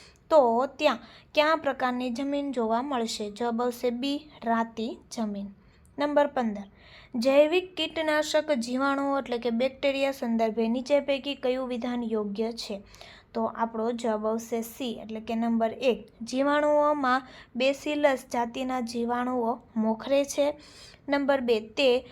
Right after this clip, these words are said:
ઉપદ્રવી જીવાતોમાં જુદા જુદા રોગ લાગુ પડે છે, લાગુ પાડે છે. અને નંબર ચાર, જૈવિક કીટનાશકોમાં જીવાણુઓ લગભગ નેવું ટકા હિસ્સો ધરાવે છે.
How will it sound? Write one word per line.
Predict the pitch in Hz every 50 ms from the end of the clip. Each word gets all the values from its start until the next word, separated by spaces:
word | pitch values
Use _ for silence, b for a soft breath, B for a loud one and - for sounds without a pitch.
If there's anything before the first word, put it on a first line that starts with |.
| B B B -
ઉપદ્રવી | - 320 339 339 254 254 294 285 285 285 277 294 294 285 285 - - -
જીવાતોમાં | - 262 254 240 262 262 262 247 254 285 277 254 240 240 247
જુદા | 233 262 277 233 285 277
જુદા | 254 277 277 240 277 262 247
રોગ | 247 247 240 220
લાગુ | 214 202 208 208 214 214 214 220 269
પડે | 262 - 285 277 277 277 277
છે, | 277 - - 294 - - - -
લાગુ | - 233 240 240 262 277
પાડે | 269 285 269 269 269 277 277
છે. | 269 - 285 269 277 277 B B B B B B -
અને | 302 320 320
નંબર | 320 320 311 311 302 302
ચાર, | 302 302 285 247 233 233
જૈવિક | 226 226 - 285 285 311 330 339 381 381 - -
કીટનાશકોમાં | 320 320 311 - 302 294 294 294 285 - 302 294 - 294 285 285 294 285 285
જીવાણુઓ | 233 - 262 247 247 247 247 247 247 247 247 247
લગભગ | 254 294 302 254 247 - 240 226 226
નેવું | 247 240 247 269 294 302 320 320
ટકા | 311 311 294 302 - 294 285
હિસ્સો | 269 233 233 226 233 - - 247 247
ધરાવે | 240 208 220 202 202 196 196 190 196 220 302
છે. | - - - - 185